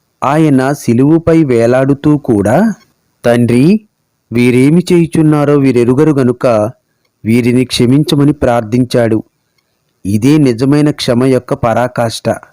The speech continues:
ప్రియమైన స్నేహితులారా, ఈ రోజు నుండే మన హృదయంలోని కోపము, ద్వేషము, మనస్తాపము అన్నింటినీ వదిలేద్దాం. క్షమించడం బలహీనత కాదు, అది దేవుని స్వభావము.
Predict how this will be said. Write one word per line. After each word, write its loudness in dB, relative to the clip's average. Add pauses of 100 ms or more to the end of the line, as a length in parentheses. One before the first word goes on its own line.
(120)
ప్రియమైన 2
స్నేహితులారా, 0 (680)
ఈ 2
రోజు 2
నుండే 2
మన 0
హృదయంలోని 2
కోపము, 0
ద్వేషము, 0
మనస్తాపము 0 (600)
అన్నింటినీ 0
వదిలేద్దాం. 0 (800)
క్షమించడం 0
బలహీనత 0
కాదు, -2 (720)
అది -2
దేవుని 2
స్వభావము. -2